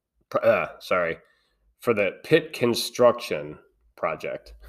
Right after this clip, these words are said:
After Leslie gets in trouble for accepting a gift basket and consuming the cheese and wine, she gives an apology and also gives the website's new page link out to everyone. She's horrified to see, though, that April, who's only nineteen at the time,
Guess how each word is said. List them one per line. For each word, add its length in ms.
After 240
Leslie 360
gets 260
in 100
trouble 360
for 140
accepting 460
a 60
gift 360
basket 420
and 160
consuming 580
the 80
cheese 420
and 180
wine, 400
she 180
gives 180
an 120
apology 500
and 100
also 300
gives 260
the 80
website's 580
new 220
page 480
link 300
out 160
to 120
everyone. 500
She's 240
horrified 560
to 60
see, 260
though, 380
that 220
April, 600
who's 160
only 200
nineteen 520
at 100
the 80
time, 420